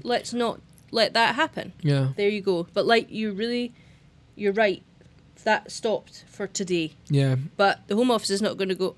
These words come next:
Speaker 1: "Oh, well, we'll just stop that then."
Speaker 2: No, they, they'll be back.
Speaker 1: Yeah.
Speaker 2: And, and, and, but I've seen an amazing story put up by, uh, an activist from Refuigi,
Speaker 1: Mm-hmm.
Speaker 2: and they said, "You'll be back, but we'll be ready."
Speaker 1: Yeah.
Speaker 2: "And we will be here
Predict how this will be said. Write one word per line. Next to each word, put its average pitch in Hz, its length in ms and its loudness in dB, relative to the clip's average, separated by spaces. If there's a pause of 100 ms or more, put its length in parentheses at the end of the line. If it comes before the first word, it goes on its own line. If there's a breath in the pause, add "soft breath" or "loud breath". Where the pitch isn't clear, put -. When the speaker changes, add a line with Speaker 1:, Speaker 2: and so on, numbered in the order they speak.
Speaker 1:
"Oh, 311 100 6
well, 294 300 4
we'll 269 160 -4
just 294 180 -6
stop - 220 -6
that - 140 -10
then." 160 240 2
Speaker 2:
No, 170 180 10
they, 180 220 10
they'll 233 180 6
be 277 140 2
back. 156 380 0 (220)
Speaker 1:
Yeah. 180 120 2
Speaker 2:
And, 170 180 8
and, 175 220 8
and, 170 240 6
but 180 80 6
I've 165 160 4
seen 180 200 6
an 165 120 8
amazing 156 420 6
story 156 380 6
put 151 200 0
up 143 160 -4
by, 143 300 0 (140)
uh, 139 360 -2 (440 soft breath)
an 156 100 4
activist 143 400 2
from 143 140 4
Refuigi, 147 760 6 (120 loud breath)
Speaker 1:
Mm-hmm. 196 320 0
Speaker 2:
and 156 160 6
they 156 80 8
said, 156 340 6
"You'll 202 220 8
be 220 100 6
back, 139 420 -2 (240)
but 139 120 0
we'll 139 180 2
be 131 120 0
ready." 123 380 -2 (160)
Speaker 1:
Yeah. 190 200 -4 (160)
Speaker 2:
"And 151 200 8
we 165 120 10
will 147 200 8
be 147 220 6
here 135 340 0